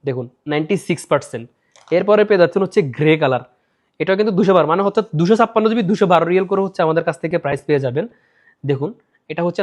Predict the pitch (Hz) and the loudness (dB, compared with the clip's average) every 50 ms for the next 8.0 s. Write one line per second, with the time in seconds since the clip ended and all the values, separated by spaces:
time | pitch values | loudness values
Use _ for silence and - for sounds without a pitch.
0 | 160 147 143 143 143 170 - - 147 135 135 131 123 - - 117 110 123 _ _ | -2 -2 -2 -4 -6 -6 -6 -4 -4 -4 -4 -6 -6 -8 -12 -18 -18 -18 _ _
1 | _ _ _ _ _ _ _ _ _ - 117 147 190 226 233 233 233 220 220 220 | _ _ _ _ _ _ _ _ _ -8 0 4 4 4 6 6 4 4 4 4
2 | 220 226 196 185 202 202 196 202 202 202 196 196 - - 202 208 190 185 156 156 | 4 2 2 2 2 0 2 0 0 0 -2 -2 0 0 0 0 0 0 0 0
3 | 151 156 151 - - 147 160 180 208 190 196 - 208 208 220 226 202 - - 170 | -2 -2 -4 -2 2 2 4 4 2 0 0 2 4 4 4 2 -2 0 2 4
4 | 160 156 160 185 196 202 190 - - 160 151 135 117 - _ _ _ _ _ _ | 4 4 2 0 -2 -2 -4 -4 -2 0 0 0 -2 -4 _ _ _ _ _ _
5 | _ - 170 160 - - 214 190 156 165 165 180 180 202 202 214 208 - 220 202 | _ 0 0 0 0 0 2 4 4 4 4 4 2 0 0 -2 0 0 0 0
6 | 214 208 233 240 190 156 143 143 147 147 - - 208 226 202 165 160 160 - 220 | 2 2 2 0 0 0 0 0 -2 -2 0 0 0 0 0 0 -2 -2 0 -2
7 | 208 151 147 156 147 156 170 160 - - 175 170 175 160 156 160 165 175 180 175 | 0 2 4 4 4 2 0 -4 -2 0 2 4 4 4 2 0 0 -2 -4 -4